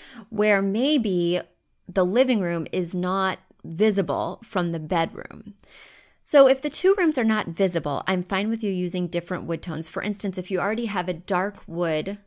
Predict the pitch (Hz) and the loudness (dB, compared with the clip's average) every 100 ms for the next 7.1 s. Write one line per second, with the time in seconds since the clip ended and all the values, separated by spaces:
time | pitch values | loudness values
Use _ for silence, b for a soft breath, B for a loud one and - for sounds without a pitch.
0 | _ _ 175 - 156 98 202 349 - - | _ _ -10 2 4 4 2 -2 -6 -6
1 | 185 180 170 156 175 - 196 170 - 160 | -2 -2 -2 -2 -4 -4 -4 -4 -4 -4
2 | 165 - 131 220 B B B 208 196 196 | -4 -6 -8 -8 B B B -2 0 0
3 | 180 175 170 - 175 175 170 160 160 165 | 0 -2 -2 -4 -2 0 0 0 -2 -6
4 | - - 143 139 202 226 B B - 240 | -8 -10 -10 -8 -10 -12 B B -2 0
5 | 262 254 254 - 294 277 233 208 196 190 | 2 0 -2 0 -2 0 0 0 0 -2
6 | 185 175 - 170 156 - 180 226 147 156 | -4 -4 -4 -4 -4 -4 0 2 2 -2